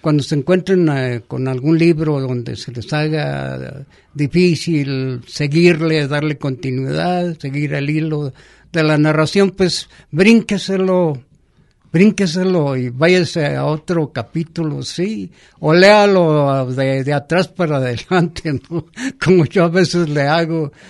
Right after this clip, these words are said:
cuando como que no estoy, estoy muy convencido de, de entrarle a un libro que me cuesta un poco de trabajo, bueno, pues le voy leyendo en partes, ¿no?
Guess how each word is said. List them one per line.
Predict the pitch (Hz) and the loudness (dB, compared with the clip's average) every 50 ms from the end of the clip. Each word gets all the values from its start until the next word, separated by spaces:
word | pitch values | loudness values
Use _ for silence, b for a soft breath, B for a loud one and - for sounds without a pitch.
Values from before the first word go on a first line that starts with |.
| B B B B | B B B B
cuando | - 151 151 147 139 147 123 - | -2 0 0 0 0 -2 -6 -6
como | - 139 131 135 131 131 120 117 | -6 -2 -2 0 0 -2 -4 -6
que | - 143 135 135 127 127 123 | -8 -8 -6 -6 -6 -6 -4
no | 131 139 151 165 170 175 175 175 170 160 147 139 135 135 135 135 131 131 123 | -2 -2 0 0 0 0 0 -2 -2 -4 -6 -8 -10 -12 -12 -10 -10 -12 -12
estoy, | - _ - 160 170 170 165 160 | -12 _ -4 -2 0 0 0 0
estoy | 143 127 - - 165 170 | -2 -6 -6 -4 -2 -2
muy | 165 165 160 165 160 | 0 0 0 -2 -2
convencido | 165 170 160 156 143 135 131 120 120 107 - - 151 165 160 151 160 147 139 131 | -2 -2 -2 -2 -2 -4 -6 -8 -10 -10 -8 -6 -6 -4 -4 -4 -6 -6 -6 -8
de, | 131 123 120 113 113 113 b b b b b b b | -8 -8 -10 -12 -14 -16 b b b b b b b
de | - 139 | -8 -8
entrarle | 135 120 - - 139 151 165 165 151 165 165 160 147 143 139 | -8 -8 -8 -8 -4 -4 -2 -2 -2 -2 -2 -2 -2 -2 -2
a | 135 127 127 | -4 -4 -2
un | 143 156 156 156 | 0 0 0 2
libro | 156 165 165 156 143 151 147 147 139 131 - - _ | 2 0 0 0 -2 -2 -2 -2 -4 -6 -10 -12 _
que | 131 | -14
me | 120 127 131 | -12 -12 -12
cuesta | - - 139 139 - - 147 | -10 -10 -10 -10 -8 -6 -8
un | 147 123 | -8 -6
poco | - 160 147 - - 147 | -8 -10 -10 -8 -8 -8
de | 139 120 | -8 -8
trabajo, | 117 _ - 131 131 139 143 143 143 - 156 160 156 b b b b b b b | -10 _ -10 -8 -6 -6 -6 -6 -8 -8 -10 -10 -10 b b b b b b b
bueno, | b 180 202 208 208 180 | b 0 0 0 0 -2
pues | 165 165 160 156 | -2 -4 -2 -2
le | 156 | -2
voy | 147 156 180 175 | -2 -2 -2 -2
leyendo | 175 175 165 151 156 165 165 156 165 | 0 -2 -2 0 0 0 0 0 -2
en | 151 123 | -2 -4
partes, | - _ 147 139 143 139 - _ - 131 127 120 110 | -6 _ -6 -6 -6 -6 -8 _ -12 -10 -10 -8 -10
¿no? | 120 123 135 139 143 147 | -10 -8 -8 -8 -8 -8